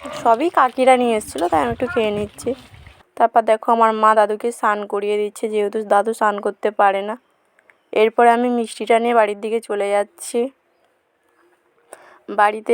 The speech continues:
এসে দেখি আমার মা সাথে সাথে কুমড়ো ফুলের বড়া করবে বলে সব কিছু কেটে নিয়েছে, যেমন পেঁয়াজ কেটে নিয়েছে, তারপরে লঙ্কা, হলুদ, নুন আর বেসন এই যে দিয়ে নিচ্ছে পরিমাণ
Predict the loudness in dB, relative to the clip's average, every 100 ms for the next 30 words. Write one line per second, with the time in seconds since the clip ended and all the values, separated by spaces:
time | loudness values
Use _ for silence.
0 | 4 2 0 2 2 2 2 0 2 2
1 | 2 0 -2 -2 0 0 2 0 -4 -6
2 | -2 -2 0 0 4 4 2 0 -2 -2
3 | -2 -2 -4 -2 -6 -2 -2 0 -2 -2
4 | -4 -4 -6 -6 _ -20 _ _ _ _
5 | -8 2 4 4 -2 -8 -6 2 4 2
6 | -2 0 0 0 -2 -4 -6 -2 0 0
7 | 2 2 2 0 0 4 4 4 0 4
8 | 6 6 2 -2 -2 -6 -6 -6 -4 -2
9 | -2 -2 0 0 0 -6 -8 -6 -6 -4
10 | -6 -8 -4 -4 -2 -4 -6